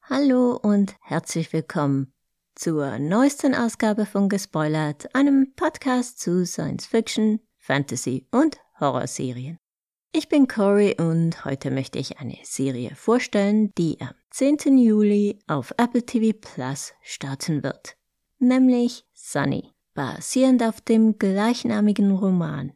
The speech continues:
von Colin O'Sullivan. Obwohl das Buch früher auch unter dem meines Erachtens besseren Titel Dark Manual verkauft wurde. Ich hab das Buch mehrmals gelesen, weil,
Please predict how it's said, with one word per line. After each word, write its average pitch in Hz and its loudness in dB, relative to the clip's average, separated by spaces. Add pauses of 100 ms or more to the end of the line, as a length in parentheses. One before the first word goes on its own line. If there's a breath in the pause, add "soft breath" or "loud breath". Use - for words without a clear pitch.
von 175 0
Colin 220 0
O'Sullivan. 165 -2 (540)
Obwohl 214 4
das 240 -2
Buch 190 0
früher 180 -2
auch 247 -2
unter 262 0
dem 233 2
meines 175 0
Erachtens - -12
besseren 269 2
Titel 208 0 (260)
Dark 247 -2
Manual 143 0 (260)
verkauft 139 -6
wurde. 120 -8 (680 soft breath)
Ich 403 -6
hab 320 -4
das 254 0
Buch 202 0
mehrmals 196 0
gelesen, 202 0
weil, 151 -6